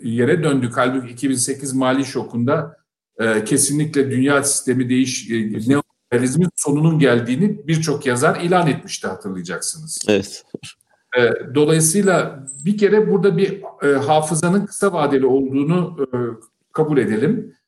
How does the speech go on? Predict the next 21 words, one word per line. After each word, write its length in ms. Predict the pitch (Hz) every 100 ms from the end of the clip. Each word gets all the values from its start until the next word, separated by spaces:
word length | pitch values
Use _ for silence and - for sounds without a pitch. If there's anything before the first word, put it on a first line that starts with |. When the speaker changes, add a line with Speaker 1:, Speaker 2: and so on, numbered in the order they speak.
| _ _
Speaker 1:
Yaşadığımız, 1000 | 139 151 185 160 185 196 220 208 - -
e, 360 | 143 139 135 127 - -
şokun 760 | - 170 - - 262 262 - _ _ 123
da 220 | 165 160
kısa 340 | - - 156
vadeli 320 | 127 123 120 117
olduğunu 360 | 110 104 104
ha-, 180 | 107 104
kabul 240 | - 95
edelim. 320 | 92 90 90 101
Yani 240 | 123 135
bir 360 | 135 143 - - _ -
İkinci 360 | 123 156 165
Dünya 280 | 147 151 165
Savaşı 440 | 160 143 139 -
gibi 400 | 143 139 135 117
dört 340 | 131 175 175 147
yıl, 280 | 127 98 -
beş 300 | 180 - 165
yıl 100 | 131
sürmüş 800 | - 135 127 147 - - -